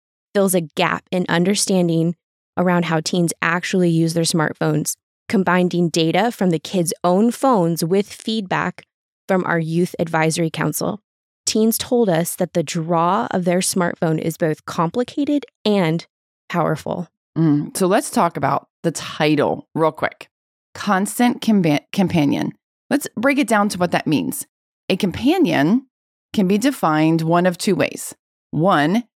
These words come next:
Speaker 2: a person or animal with whom one spends a lot of time with or with whom one travels. Or the second definition can be one of a pair of things intended to complement or match each other.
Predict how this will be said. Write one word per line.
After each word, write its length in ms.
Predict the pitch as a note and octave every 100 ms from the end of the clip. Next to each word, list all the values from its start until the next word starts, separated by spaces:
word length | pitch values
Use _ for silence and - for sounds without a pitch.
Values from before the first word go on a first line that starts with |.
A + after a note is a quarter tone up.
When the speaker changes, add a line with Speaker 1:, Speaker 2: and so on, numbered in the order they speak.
| _ _
Speaker 2:
a 140 | - D3+
person 580 | - - D#3 - G#3 A#3
or 160 | - -
animal 560 | D3 C#3+ D#3 E3+ F#3+ F#3
with 200 | F3+ -
whom 260 | G3+ G#3
one 340 | - G3+ A3+ A#3
spends 400 | - A#3 A#3+ C4
a 100 | B3+
lot 220 | A#3 B3+
of 100 | C4+
time 300 | - C4 G#4+
with 220 | G#4+ G#3+ - _ _ -
or 120 | A#3
with 180 | C4 -
whom 240 | C4 B3
one 160 | A#3 A3
travels. 800 | - - G3+ E3 - - - - - _ _ _ -
Or 320 | C4 B3+ C4
the 120 | B3+
second 320 | - A3+ A#3+
definition 440 | G#3+ G#3 F#3+ F#3 F#3
can 140 | G3
be 240 | F#3+ F#3+ - _ _ -
one 420 | F3 G#3+ B3+ C4+
of 220 | - F#3+
a 80 | E3
pair 560 | - - C4 D4+ F#3+ -
of 80 | D#3
things 480 | - C3+ G2+ - - _ _ _ _
intended 640 | G#3+ G#3+ G#3+ G#3+ G#3 A3 -
to 100 | E3+
complement 720 | - G3+ G#3 C4 A#3 A3 A3
or 100 | E3+
match 420 | F3 D#3+ D#3+ E3+ -
each 200 | E3 -
other. 280 | C#3 -